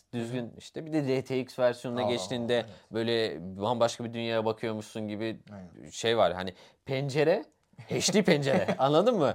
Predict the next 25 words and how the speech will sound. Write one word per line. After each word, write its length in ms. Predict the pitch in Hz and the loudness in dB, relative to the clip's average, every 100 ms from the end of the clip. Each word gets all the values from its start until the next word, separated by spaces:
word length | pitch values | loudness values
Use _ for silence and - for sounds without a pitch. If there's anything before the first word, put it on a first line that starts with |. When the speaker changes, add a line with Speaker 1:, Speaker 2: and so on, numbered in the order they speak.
| 113 | -2
Speaker 2:
Gözlerim 400 | 127 120 135 127 | -8 -6 -8 -6
açılmış 460 | 113 139 131 123 | -8 -8 -10 -12
gibi 140 | - 123 | -14 -12
hissediyorum. 420 | 117 117 113 110 - | -12 -10 -10 -6 0
Speaker 1:
Tabii 200 | 139 147 | 2 4
canım 180 | 170 165 | 4 2
işte 280 | 147 139 | 2 6
lav 200 | 123 147 | 10 10
koyuyorsun 480 | 151 151 131 123 131 | 10 4 2 0 -4
yere. 400 | 120 117 151 170 | 0 2 4 4
Artık 320 | 82 113 120 | 4 2 0
onun 220 | 127 127 117 | -4 -4 -2
dinamiklerini 460 | 117 120 - 120 | -4 -4 -4 -2
falan 260 | 113 117 110 | 2 2 4
modlarla 520 | 110 101 110 117 113 | 0 4 4 4 2
da 140 | 113 | 0
de-, 260 | 101 98 90 | -2 -4 -4
değiştirmişlerdi 680 | 98 92 104 95 - 104 160 | -6 -6 -10 -4 0 2 2
ama 160 | 185 110 | 0 -4
işte 320 | - 98 98 | -4 -6 -6
kutuyu 440 | - 110 127 127 | -10 -6 -6 -4
koyuyorsun. 400 | 117 101 - 110 | -4 -6 -6 -10
Bir 120 | 104 | -8
ışık 300 | 85 - 120 | -10 -12 -6
dağılımı 240 | 117 113 | -2 -2